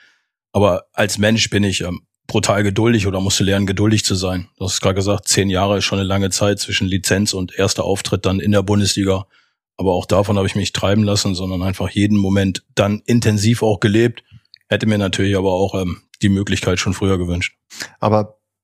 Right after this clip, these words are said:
Speaker 2: also du bist ja mit dem H S V knapp gescheitert. Fortuna Düsseldorf, dieses Drama in der Relegation, das haben alle noch im Kopf, drei null Hinspiel, dann trotzdem nicht aufgestiegen, äh, dann lange kein Bundesliga-Job und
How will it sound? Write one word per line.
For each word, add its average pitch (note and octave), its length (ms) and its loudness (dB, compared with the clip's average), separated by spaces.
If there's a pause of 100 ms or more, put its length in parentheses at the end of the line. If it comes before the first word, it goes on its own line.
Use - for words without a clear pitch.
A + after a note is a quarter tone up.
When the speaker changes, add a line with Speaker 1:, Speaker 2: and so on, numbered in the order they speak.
Speaker 2:
also G#2+ 160 -2
du A2+ 60 -4
bist A#2+ 180 0
ja A2+ 160 2 (400)
mit C3 180 0
dem A#2+ 140 4
H B2+ 140 4
S A#2 100 0
V B2+ 420 0 (120)
knapp A#2+ 260 0
gescheitert. G2+ 460 -2
Fortuna B2+ 340 4
Düsseldorf, B2 460 2
dieses A2+ 380 0
Drama A#2 280 2
in A2+ 60 -2
der A#2 100 2
Relegation, A2 520 2
das G#2+ 120 0
haben G#2+ 100 0
alle A2+ 180 2
noch G#2+ 300 -2 (520)
im A2 80 0
Kopf, B2+ 260 -2
drei A#2 140 -2
null A2 160 2
Hinspiel, B2 340 2
dann G#2+ 320 2
trotzdem A#2+ 320 0
nicht A2+ 160 0
aufgestiegen, A#2 680 -2
äh, G#2 200 0
dann A2 200 2
lange A#2+ 200 2
kein A#2+ 200 -2
Bundesliga-Job B2 760 0
und A2+ 220 -2